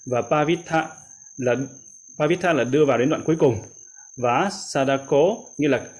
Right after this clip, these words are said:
có được vị đó thích thú trong cái sự đưa vào rút ra, và tất, trong tất cả khoảnh khắc, bất kỳ khoảnh khắc nào thì đều phạm vào Parajika, bất công trụ.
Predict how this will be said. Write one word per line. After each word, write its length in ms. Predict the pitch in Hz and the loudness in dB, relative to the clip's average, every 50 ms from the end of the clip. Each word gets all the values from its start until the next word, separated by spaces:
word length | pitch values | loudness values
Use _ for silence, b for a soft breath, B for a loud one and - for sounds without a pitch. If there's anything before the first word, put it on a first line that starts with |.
| - - - | -20 -12 -4
có 240 | - 143 143 185 214 | 0 2 2 4 4
được 200 | 190 143 - - - - - - - 139 131 | 2 0 -2 -4 -18 -20 -20 -14 -8 -6 -4
vị 100 | 139 135 | -2 0
đó 160 | 127 135 151 - | 0 0 0 0
thích 100 | - - - | -4 -4 0
thú 180 | 165 160 202 202 | 2 2 4 4
trong 180 | 175 143 135 131 | 2 0 0 0
cái 320 | 131 139 127 139 151 165 | 2 2 2 2 2 0
sự 120 | 165 156 | -2 -2
đưa 180 | 127 - 139 135 | 0 2 2 2
vào 180 | 123 127 107 107 | 2 0 0 -2
rút 100 | 147 143 | -2 0
ra, 200 | 139 139 131 123 | 0 0 0 0
và 140 | 113 117 110 | 0 -2 -2
tất, 120 | 107 - 151 | -2 -4 -4
trong 140 | - 160 156 | -2 -2 0
tất 140 | - 220 214 | 0 -2 0
cả 120 | - 117 | 0 -4
khoảnh 120 | 104 107 110 | -4 -4 -2
khắc, 200 | 110 170 165 165 | -2 -2 0 0
bất 120 | 196 214 | 0 0
kỳ 160 | - 147 131 | 2 0 0
khoảnh 140 | 127 135 117 | 0 -2 -4
khắc 180 | - - 202 160 | -4 -2 -2 0
nào 320 | 151 139 127 123 110 104 B B B B B B B B - - | 0 0 0 0 -2 -4 B B B B B B B B -4 -2
thì 200 | 131 120 120 127 | -2 0 0 2
đều 300 | 123 123 120 117 113 113 | 2 4 4 4 2 0
phạm 260 | 110 139 131 107 107 | 0 0 -2 -2 -2
vào 180 | 107 110 107 101 104 | -2 -2 -2 -2 -2
Parajika, 480 | 120 123 117 113 127 127 - 131 131 147 151 - - - - - - - _ - - - - - - - - | -2 -2 -2 -4 -4 -4 -2 -2 -2 -2 -6 -14 -20 -20 -20 -20 -20 -20 _ -20 -20 -20 -20 -20 -20 -12 -4
bất 80 | - 156 156 | -4 -2 0
công 140 | 156 131 123 | 0 -2 0
trụ. 140 | 143 123 | 0 -2